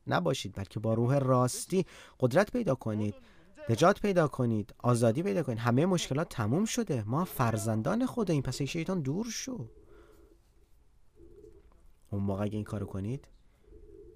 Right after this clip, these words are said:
روح القدس در زندگی شما، با سعی شما کار می‌کنه. اون موقع است که شما طبق یوحنا فصل چهارده آیهٔ بیست و شش، «آن مدافع، یعنی روح القدس که پدر او را به ش-،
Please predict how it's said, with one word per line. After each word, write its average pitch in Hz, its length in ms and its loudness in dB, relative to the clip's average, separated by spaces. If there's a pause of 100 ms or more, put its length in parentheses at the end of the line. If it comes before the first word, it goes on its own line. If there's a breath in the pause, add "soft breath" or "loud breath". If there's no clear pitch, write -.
(460)
روح 98 200 -2
القدس - 440 -2
در 240 140 2
زندگی 123 360 0
شما، 101 160 -6
با 110 160 -4
سعی 120 220 0
شما 107 280 -4
کار 104 300 -4
می‌کنه. 101 360 -6
اون 117 160 0
موقع 123 340 0
است - 200 -4 (680 loud breath)
که 120 120 -6
شما 123 520 -2 (1400)
طبق 127 600 2
یوحنا 127 560 0
فصل 139 400 -4
چهارده 120 480 0
آیهٔ 127 240 2
بیست 123 240 -6
و 120 40 -2
شش، - 500 -6 (3750)
«آن 139 160 4
مدافع، 135 420 4
یعنی 135 200 4
روح 127 280 2
القدس 123 400 0
که 139 100 -6
پدر 156 260 0
او 151 60 0
را 143 120 0
به 131 100 0
ش-، - 180 -10